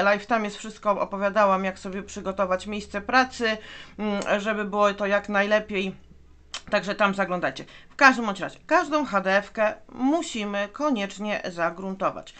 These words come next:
H D F-ka jest, e, tak jak już wiadomo, e, brązowa i na niej, e, bez zagruntowania jakakolwiek praca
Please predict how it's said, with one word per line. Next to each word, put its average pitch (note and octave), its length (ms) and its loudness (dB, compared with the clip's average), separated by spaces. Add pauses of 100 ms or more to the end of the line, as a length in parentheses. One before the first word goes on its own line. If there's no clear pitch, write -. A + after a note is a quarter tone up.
(220)
H F4+ 180 2
D C4 100 0
F-ka B3 400 0
jest, G#3+ 440 -6 (420)
e, G#3 60 -14
tak A3+ 220 0
jak F#3+ 220 -2
już E3+ 200 -8
wiadomo, E3+ 520 0 (320)
e, E3+ 240 0
brązowa A#3+ 680 4
i B3 260 -2
na B3+ 180 6
niej, A3+ 400 0
e, F3 300 0
bez G#3+ 300 0
zagruntowania G#3 1040 0
jakakolwiek G3 640 -2
praca F#3+ 460 -2